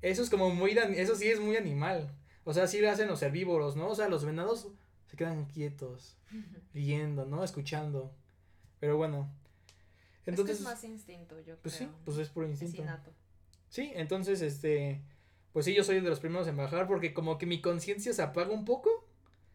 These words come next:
Speaker 1: y sale el instinto, entonces ya cuando me doy cuenta, "Ah, mira, yo estoy aquí abajo". <laughs> Ya, estoy tratando de controlar eso, pero, pues, eh, salí y dije, "Bueno, que sea lo que tengan que hacer". Antes sí me daba más miedo los temblores, desde el, el temblor del dos mil diecisiete, que sí estuvo fuerte, que se cayeron
Speaker 2: Mm, ¿y en
Speaker 1: edificios.
Speaker 2: ese dónde estabas?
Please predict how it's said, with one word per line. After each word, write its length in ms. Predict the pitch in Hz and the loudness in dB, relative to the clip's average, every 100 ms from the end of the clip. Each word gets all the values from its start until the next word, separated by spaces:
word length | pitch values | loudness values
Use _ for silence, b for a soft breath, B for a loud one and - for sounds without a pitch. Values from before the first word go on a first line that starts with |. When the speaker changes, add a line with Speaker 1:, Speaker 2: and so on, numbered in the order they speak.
| - | -8
Speaker 1:
y 100 | 151 | -2
sale 200 | 165 190 | 2 2
el 80 | 170 | 2
instinto, 440 | 139 139 185 190 | -2 -2 -4 -2
entonces 380 | 180 175 185 165 | -2 -2 -4 0
ya 140 | 165 | 2
cuando 160 | 180 175 | 2 2
me 80 | 143 | 2
doy 120 | 160 | 2
cuenta, 220 | 185 180 214 | 2 -2 -4
"Ah, 80 | |
mira, 120 | 294 262 | -6 -8
yo 60 | |
estoy 160 | 220 208 | -4 -4
aquí 140 | 202 | -2
abajo". 300 | 202 190 - - | -4 -4 -8 -8
<laughs> 240 | 247 - - - - B B B B - | -10 -10 -20 -20 -20 B B B B 0
Ya, 240 | 160 170 | 2 2
estoy 180 | 147 175 | 0 -2
tratando 260 | 185 180 185 | 0 0 0
de 80 | 151 | 0
controlar 440 | 139 143 151 170 | -2 0 2 4
eso, 260 | 196 220 214 | 4 0 0
pero, 560 | 147 143 143 143 139 143 | 2 4 4 2 0 -4
pues, 160 | 175 | -6
eh, 180 | 285 370 - - b b - | -6 -8 -16 -20 b b -10
salí 360 | 160 156 175 | -4 0 2
y 100 | 220 | 0
dije, 160 | 220 226 | 0 0
"Bueno, 260 | 233 226 | 0 -2
que 140 | 208 190 | 0 0
sea 140 | 240 | 0
lo 80 | 226 | -2
que 80 | 160 | -4
tengan 240 | 185 190 | -4 -6
que 80 | 151 | -6
hacer". 200 | 147 139 | -6 -4
Antes 320 | 185 220 240 214 | -4 -2 -4 -2
sí 80 | |
me 80 | 208 | 0
daba 140 | 196 185 | 0 0
más 200 | 180 175 | -2 -2
miedo 220 | 170 156 | -2 -2
los 140 | 139 | -4
temblores, 600 | 135 131 143 220 143 - - - b b b | -10 -8 -6 -6 -8 -14 -20 -20 b b b
desde 220 | 156 147 | -4 -2
el, 60 | 143 143 143 | -2 -4 -4
el 220 | 143 139 | -6 -4
temblor 280 | 143 151 185 | -2 2 2
del 140 | 170 | 0
dos 120 | 147 | 0
mil 100 | 143 165 | -2 -2
diecisiete, 340 | 147 175 175 | -6 -6 -6
que 80 | 139 | -8
sí 100 | 147 | -4
estuvo 180 | 165 143 | -2 -2
fuerte, 280 | 151 151 170 | -4 -6 -8
que 80 | |
se 80 | 139 | -8
cayeron 300 | 139 139 151 143 | -4 -4 -4 -6
Speaker 2:
Mm, 100 | 135 | -8
¿y 40 | |
en 60 | 131 | -10
Speaker 1:
edificios. 460 | 123 180 196 190 | -12 -8 -4 -4
Speaker 2:
ese 160 | 208 233 | -4 -8
dónde 220 | 214 202 | -8 -12
estabas? 320 | 202 202 196 | -14 -18 -20